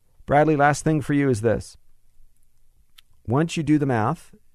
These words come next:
you find out Social Security, the, the thirty-five years, then I want you to walk into a Social Security office. Sometimes they can give you an estimate or a projection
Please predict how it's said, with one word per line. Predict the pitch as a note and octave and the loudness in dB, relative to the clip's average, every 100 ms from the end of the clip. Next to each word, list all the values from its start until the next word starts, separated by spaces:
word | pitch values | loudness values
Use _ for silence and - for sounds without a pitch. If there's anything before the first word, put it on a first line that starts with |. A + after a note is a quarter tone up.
| - - | -18 -8
you | A2+ | -6
find | B2+ B2+ | -2 0
out | B2+ A#2 | 0 -2
Social | - B2 - | -4 -6 -6
Security, | A#2+ A#2+ A#2+ A#2+ | -10 -4 -2 0
the, | G#2+ | -2
the | F#2 G#2+ | -2 -6
thirty-five | - A#2+ B2+ B2 A#2+ A2+ | -4 -2 -2 -2 -4 -2
years, | G2+ F#2 B2 - _ _ _ _ _ _ _ _ _ _ _ | -2 -4 -8 -14 _ _ _ _ _ _ _ _ _ _ _
then | A#2 C3 | -4 0
I | |
want | C#3 - | 0 0
you | |
to | C#3+ | -2
walk | A#2+ C#3 - | 0 -4 -2
into | D#3 | -2
a | C#3+ | 0
Social | D#3 B2+ C3 | -2 -4 -6
Security | - - C3 G#2 | -6 -2 0 0
office. | F#2 - - - - _ - | -2 -6 -12 -16 -20 _ -20
Sometimes | - F3 G#3+ - G3+ F#3+ D3 | -6 -2 -2 -2 -2 -2 0
they | D3 | -2
can | C#3+ B2+ | -2 -4
give | C3 B2 | -4 -2
you | C3 | 0
an | A#2+ G#2 - | 0 -4 -6
estimate | A2 - - D#2 - | -6 -6 -10 -10 -8
or | A2+ G#2+ | -6 -6
a | |
projection | - B2 A#2 F#2 F#2 - - | -6 -8 -6 -6 -8 -14 -18